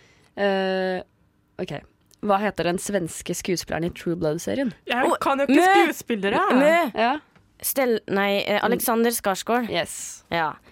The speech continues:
Speaker 3: Han spiller i, eh, Big Little Lies, eh, også, forresten.
Speaker 1: Ah, ja.
Speaker 3: Så jeg må bare ta oss og si et lite
Speaker 1: <laughs>
Speaker 3: serietips her nå. Big Little Lies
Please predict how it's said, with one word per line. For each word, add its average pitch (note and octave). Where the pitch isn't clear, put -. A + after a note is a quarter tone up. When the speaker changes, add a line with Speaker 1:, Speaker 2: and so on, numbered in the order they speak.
Speaker 3:
Han B3+
spiller A#3+
i, G3
eh, F#3+
Big E3+
Little E3+
Lies, D#3+
eh, E3
også, D#3+
forresten. G#3
Speaker 1:
Ah, -
ja. B3+
Speaker 3:
Så F#3+
jeg F#3
må F#3+
bare F3+
ta F#3
oss B3
og F3+
si F#3+
et -
lite F3+
Speaker 1:
<laughs> -
Speaker 3:
serietips D#3
her E3
nå. E3
Big E3+
Little D#3
Lies A#3+